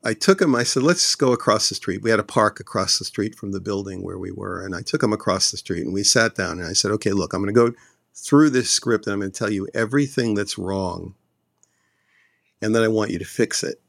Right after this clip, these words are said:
So we went through it and I told him everything that was wrong, everything. Now, when Jim tells the story today, he says, "I had two choices. <laughs> I could either,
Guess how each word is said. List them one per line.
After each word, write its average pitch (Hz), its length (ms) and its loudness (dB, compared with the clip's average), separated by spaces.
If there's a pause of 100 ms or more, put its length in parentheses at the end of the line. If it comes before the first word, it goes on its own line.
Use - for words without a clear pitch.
(140)
So 107 280 2
we 107 140 4
went 160 260 6
through 117 260 0
it 107 100 -2
and - 80 -6
I - 20 -4
told 117 220 0
him 110 80 2
everything 107 280 2
that 104 60 -4
was 98 160 -4
wrong, 95 220 -4
everything. 98 340 -8
Now, 120 180 4
when 127 200 6
Jim 208 320 4
tells 160 380 2
the 123 100 0
story 117 440 2
today, 98 580 0 (1000)
he 170 260 6
says, 101 680 0 (880)
"I 120 140 4
had 123 300 2
two 220 180 4
choices. 135 720 2 (720)
<laughs> - 560 0
I 120 160 6
could 135 160 6
either, 139 260 4